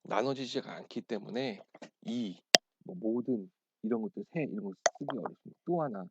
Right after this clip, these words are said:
하나밖에 없어요. 복수에 대한 표현이 어려워요. 백제들, 이거 안 써진다는 얘기입니다. 이 고구려, 저 고구려, 그죠?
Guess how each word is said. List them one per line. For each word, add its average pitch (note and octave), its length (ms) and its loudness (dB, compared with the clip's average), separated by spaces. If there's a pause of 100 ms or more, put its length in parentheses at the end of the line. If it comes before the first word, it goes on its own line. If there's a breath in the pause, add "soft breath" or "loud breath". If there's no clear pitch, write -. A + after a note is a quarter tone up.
(440)
하나밖에 G3+ 440 0
없어요. - 140 -14 (100)
복수에 - 720 2
대한 E3 140 2 (140)
표현이 E3+ 240 0
어려워요. - 380 -6 (1080)
백제들, G#2 580 0 (260)
이거 A2 140 0
안 G#2 240 -6
써진다는 A2 380 -2
얘기입니다. - 260 -20 (680)
이 A2+ 140 -4
고구려, G#2 380 -4
저 - 140 -18
고구려, - 360 -14
그죠? D3+ 240 -10